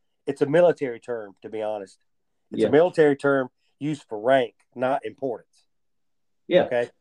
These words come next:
Speaker 1: So you,
Speaker 2: Yeah.
Speaker 1: you have to remember, like, I'm not, I'm not the one in charge. And I
Speaker 2: Mm-hmm.
Speaker 1: get it. I'm just a, uh, just a, uh, a, a citizen,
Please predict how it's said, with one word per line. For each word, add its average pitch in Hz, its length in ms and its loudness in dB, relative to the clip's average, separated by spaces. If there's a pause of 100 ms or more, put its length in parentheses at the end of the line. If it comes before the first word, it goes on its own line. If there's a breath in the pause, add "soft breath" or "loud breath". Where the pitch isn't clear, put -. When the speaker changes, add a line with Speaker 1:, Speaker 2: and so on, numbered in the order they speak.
(160)
Speaker 1:
So 156 100 2
you, 151 200 2
Speaker 2:
Yeah. 113 160 -2
Speaker 1:
you 180 120 -2
have 196 100 4
to 151 100 -6
remember, 139 500 0 (220)
like, 135 200 2 (280)
I'm 226 220 -2
not, 226 220 -4 (200)
I'm 180 160 -6
not 254 160 -4
the 185 60 -10
one 156 180 -4
in 117 120 -10
charge. - 520 -6 (960)
And 117 240 -6
I 180 80 -2
Speaker 2:
Mm-hmm. 135 60 -8
Speaker 1:
get 170 180 -2
it. 120 100 -12
I'm 175 140 -4
just 196 200 -20
a, 120 80 -8 (260)
uh, 131 100 -6 (100)
just 131 220 -14
a, 117 140 -2 (500)
uh, 117 240 2 (1040)
a, 127 200 -12
a 117 80 -8
citizen, 202 640 2